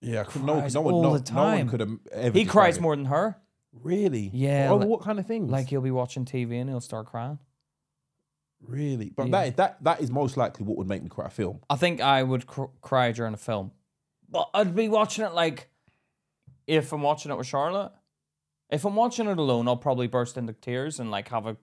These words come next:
Speaker 2: good cry
Speaker 1: Mm.
Speaker 2: privately. But if I'm watching it with Charlotte, I'm like, <laughs>
Speaker 1: Yeah, yeah, yeah.
Speaker 2: you know, you try and hold it back.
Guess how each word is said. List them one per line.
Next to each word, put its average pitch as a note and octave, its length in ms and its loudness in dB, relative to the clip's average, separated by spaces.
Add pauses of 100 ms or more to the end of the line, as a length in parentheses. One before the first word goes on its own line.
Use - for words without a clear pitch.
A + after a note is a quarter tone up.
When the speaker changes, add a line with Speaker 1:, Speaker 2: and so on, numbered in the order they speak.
Speaker 2:
good A#2+ 160 -4
cry D3+ 360 -2 (280)
Speaker 1:
Mm. F2 180 -10
Speaker 2:
privately. B2 480 -2 (580)
But A2 120 2
if B2 100 -4
I'm C3 80 -4
watching C#3+ 240 -2
it A2+ 40 -8
with B2 100 -8
Charlotte, B2+ 220 -2
I'm D3 60 -8
like, C#3 140 -6 (200)
<laughs> - 180 -20
Speaker 1:
Yeah, A#3 1000 -2
yeah, D3 120 4 (180)
yeah. F#3+ 60 6
Speaker 2:
you F#3+ 100 6
know, G3+ 80 8
you G3 140 6
try A3 180 8
and G3+ 80 4
hold G#3+ 380 6
it G3+ 100 0
back. G3+ 300 2